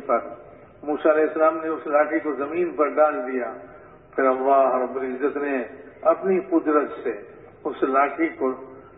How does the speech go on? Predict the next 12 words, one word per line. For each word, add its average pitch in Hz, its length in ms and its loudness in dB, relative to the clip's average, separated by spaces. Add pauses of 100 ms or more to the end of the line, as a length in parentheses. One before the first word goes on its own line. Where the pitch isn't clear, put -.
(120)
ایک 139 220 -2 (140)
بڑا 139 280 4
اژدہا 127 680 0
بنا 120 340 -4
دیا 104 300 -14 (800)
اور 135 120 -4 (120)
سانپ 165 320 4
بن 151 200 0
کر، 135 180 0
اژدہا 135 480 2
بن 135 260 -2
کر 131 180 0